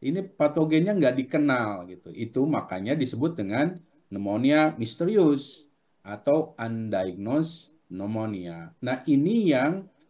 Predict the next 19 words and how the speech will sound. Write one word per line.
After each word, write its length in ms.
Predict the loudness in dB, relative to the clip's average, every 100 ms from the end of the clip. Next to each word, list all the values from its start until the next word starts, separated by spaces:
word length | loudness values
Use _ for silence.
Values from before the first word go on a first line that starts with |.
| _
membuat 960 | -2 -2 -2 -4 -2 2 2 0 -8 -10
kenapa, 800 | -8 -8 -8 -2 2 2 -2 -12 _ _ _ -12
eh, 580 | -6 -4 -2 -2 -2 -2 -4
eh, 380 | -4 -2 -2 -4 -4
kita 320 | -2 -2 2
khawatir. 480 | 0 2 0 0 -2 -6
Nah, 320 | -8 -2 0
dua 640 | 2 2 4 6 6 4 2
pandemi 560 | -2 -2 -2 0 0
yang 160 | 0 -2
terjadi 400 | -4 -4 -4 -4
itu 60 | -4 -2
dulu 240 | 2 2
sars 720 | 0 0 0 0 -4 -16 -4
juga 320 | 0 2 2
di 160 | 0 -6
China, 480 | -6 -6 -6 -8 -10 -12
di 80 | -10
Guangzhou. 640 | -4 -4 -4 -6 -4 -6